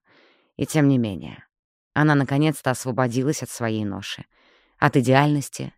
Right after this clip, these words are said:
от ожиданий, от необходимости быть кем-то, кроме самой себя. Семья любила её, и когда-нибудь Бекки вернётся, чтобы занять своё место в качестве наследницы фамильного форта Фортис.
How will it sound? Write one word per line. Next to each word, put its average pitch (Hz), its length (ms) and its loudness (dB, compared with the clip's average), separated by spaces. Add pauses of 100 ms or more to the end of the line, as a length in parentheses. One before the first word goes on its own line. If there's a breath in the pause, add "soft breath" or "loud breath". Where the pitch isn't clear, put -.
(100)
от - 180 -2
ожиданий, 131 640 -2 (440 soft breath)
от 175 160 2
необходимости 175 640 4
быть 139 240 -2
кем-то, 165 340 0
кроме 127 300 0
самой 127 320 -4
себя. - 320 -12 (920)
Семья 185 360 4
любила 185 380 6
её, 113 300 0 (580)
и 147 100 0
когда-нибудь 156 600 4
Бекки 135 280 0
вернётся, 135 540 -2
чтобы 139 240 -2
занять 131 340 0
своё 117 260 -2
место 147 460 -2 (300 soft breath)
в - 80 -16
качестве 151 420 0
наследницы 135 640 2
фамильного 120 540 0
форта - 340 -10
Фортис. - 640 -12